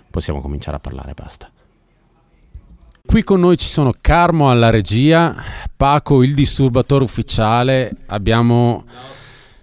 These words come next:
Coraggio Liquido fornito da Weiss Beer, Birra del Bosco, abbiamo un grandissimo, mm, atleta sulla distanza e poi c'è anche Davide Grazielli.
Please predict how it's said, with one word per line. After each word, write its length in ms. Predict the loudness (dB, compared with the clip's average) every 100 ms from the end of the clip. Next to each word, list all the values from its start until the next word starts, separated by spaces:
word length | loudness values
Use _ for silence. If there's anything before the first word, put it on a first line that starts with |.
| _ _ _ _ _ _
Coraggio 380 | -2 0 2 2
Liquido 1080 | 2 2 0 0 2 2 2 2 0 0 -2
fornito 460 | -4 -2 0 0
da 220 | 0 0 0
Weiss 400 | 0 0 0 -4
Beer, 600 | -2 0 0 0 -2 -6 -8
Birra 280 | -8 -4 -2
del 120 | -2
Bosco, 600 | -2 -2 -4 -6 -4 -4 -6 -14 -16 -16 -16
abbiamo 340 | -14 -10 -8
un 80 | -6
grandissimo, 1120 | -2 0 0 0 0 0 2 2 2 2 0 0
mm, 720 | -2 -4 -6 -6 -8 -10 -14 -18 -20 _ -20 _
atleta 560 | -14 -6 -2 -2 -2
sulla 200 | -6 -4
distanza 840 | -6 -6 -4 -2 -2 -4 -4 -4 -6
e 280 | -6 -2 0
poi 200 | 0 0
c'è 140 | -2
anche 180 | -4 -4
Davide 300 | -4 -4 -4
Grazielli. 600 | -6 -10 -8 -6 -6 -8